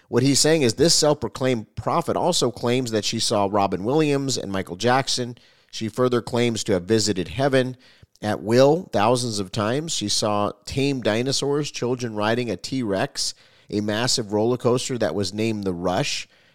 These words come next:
and a mountain made of Jell-O. And so he says, "Mario, you may ask, why are you writing this? There are many reasons. To understand my first reason, I look at our current crisis and how close this nation is to disaster. Will America ever heal from the ravages of the last few years?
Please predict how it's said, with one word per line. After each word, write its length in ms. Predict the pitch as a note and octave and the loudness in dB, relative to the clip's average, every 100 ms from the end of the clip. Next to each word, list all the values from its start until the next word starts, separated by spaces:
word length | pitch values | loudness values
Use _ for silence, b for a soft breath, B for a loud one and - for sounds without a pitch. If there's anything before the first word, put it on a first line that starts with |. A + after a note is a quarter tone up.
| - | -4
and 180 | C3+ | 2
a 100 | D#3+ | 2
mountain 540 | E3 E3 G#3+ G#3 G#3+ F#3 | 2 2 0 0 -2 2
made 240 | G3 A3+ | 2 6
of 160 | A3 F3+ | 4 4
Jell-O. 640 | D#3+ G3+ A3+ G#3+ E2+ - _ _ _ _ _ - | 2 4 4 4 2 -4 _ _ _ _ _ -10
And 160 | G2 | -4
so 160 | - A#2 | 2 4
he 80 | A#2 | 4
says, 260 | B2+ A#2 | 2 0
"Mario, 340 | B2 D#3+ F3+ A#2 | 0 -2 0 0
you 160 | G#2 | 0
may 180 | G2+ G#2 | -2 -2
ask, 320 | F2+ E2 - | -2 -4 -6
why 160 | F#2 C3 | -4 -4
are 60 | |
you 140 | D#3+ D3 | -2 -2
writing 360 | C3 E3+ F3 | 0 0 -2
this? 320 | F2+ - - - | -6 -8 -6 -4
There 120 | F#2+ | -4
are 60 | G#2 | -2
many 220 | G#2+ D#3 | -4 -2
reasons. 440 | A#2 E2 - - | -2 -4 -6 -10
To 140 | - A#2+ | -6 -4
understand 440 | A#2+ G#2 A2 A2 | -4 -4 -4 -4
my 120 | F#2 | -4
first 320 | F2+ C3+ E3 - | -4 -4 -4 -2
reason, 380 | F#2 G2+ C#3+ b b b b | -2 -2 -6 b b b b
I 100 | G#2+ | -2
look 260 | B2 E3 D#3+ | 2 2 2
at 100 | C#3+ | 2
our 140 | B2+ | 2
current 300 | - D3+ C#3 | 2 0 0
crisis 520 | - C#3 F3 A#2 A2 | 0 0 2 0 -2
and 100 | A2 | -2
how 120 | A#2+ B2+ | -2 -4
close 400 | - C#3 G3 - | -2 0 0 0
this 240 | C3 - | 0 0
nation 320 | G2+ G#2+ G#2+ | 0 -2 -2
is 220 | A#2 C3 | -2 -4
to 140 | - D3 | -2 -2
disaster. 640 | D3+ C3+ D3 G3+ - D#2+ | 0 2 2 2 0 -2
Will 180 | D2 F#2+ | -6 -4
America 480 | G2+ G#2 B2 B2+ - | -2 0 -2 -2 -6
ever 180 | A2+ G#2+ | -4 -4
heal 520 | - G2 G#2+ E3+ G3 b b - | -4 -2 2 2 0 b b -4
from 160 | A2 | -2
the 100 | G#2 | 0
ravages 600 | F2+ F2+ G#2 A2+ B2+ D3+ | 0 2 2 2 2 2
of 140 | - F#2+ | -2 -4
the 100 | F#2+ | -2
last 380 | F#2+ G2+ G#2+ - | 0 0 0 -2
few 120 | A2+ | -2
years? 540 | F#2+ F#2+ A#2 E3+ - | 0 2 2 0 -2